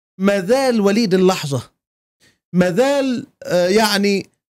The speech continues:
آه، يخ-، ما زال هذا المجتمع في نواته الأولى؟ هو خرج طريدا، خرج، آه، مطاردا، خرج مقهورا،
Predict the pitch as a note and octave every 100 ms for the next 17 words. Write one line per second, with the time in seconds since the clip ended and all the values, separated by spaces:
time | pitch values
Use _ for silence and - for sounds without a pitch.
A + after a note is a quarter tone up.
0 | - F3+ F3 F3 F3+ B3+ D#3 - E3+ F#3+
1 | F#3 C4 A#3 A3 B3 A3+ G#3 - B3 B3+
2 | A#3 - - - A#3+ C#4 C4 A3 - F#3+
3 | G#3 C#4 C#4 A#3+ A3 G#3 G3 D#3 B2+ -
4 | _ _ _ F#3+ A3+ A3+ C4+ A3 G3 F3+
5 | F3+ A3 G#3 A#3 A#3 _ _ _ _ _
6 | _ - G#3 G#3 F#3+ F#3+ F#3+ F3 - D3
7 | D#3 D#3 D#3+ D#3+ G3 A3+ A#3 A#3 A#3 A3
8 | - _ _ - G3 G#3+ F3+ G3 F#3+ -
9 | F#3 G3+ G3+ F3+ A3 B3 B3 B3